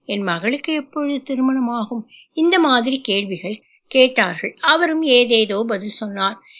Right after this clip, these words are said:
இந்த அவல்பிடியை அவரிடம் கொடுத்து, "நைலான் சென்டட் ரப்பர் கேட்கலாம்" என்று நினைத்தேன். அண்ணா இருந்த இடத்துக்கு போனேன்.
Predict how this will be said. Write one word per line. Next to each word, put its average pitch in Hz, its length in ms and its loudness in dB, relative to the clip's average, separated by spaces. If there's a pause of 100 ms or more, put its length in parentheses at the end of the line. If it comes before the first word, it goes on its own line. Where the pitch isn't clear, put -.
(140)
இந்த 214 240 0
அவல்பிடியை 269 760 0
அவரிடம் 240 540 -2
கொடுத்து, 220 440 -6 (320)
"நைலான் 254 560 0
சென்டட் 254 380 -2
ரப்பர் 214 340 -4
கேட்கலாம்" 202 580 -6
என்று 226 260 -8
நினைத்தேன். 277 640 -2 (280)
அண்ணா 262 360 0
இருந்த 233 320 0
இடத்துக்கு 214 520 -8
போனேன். 233 400 -4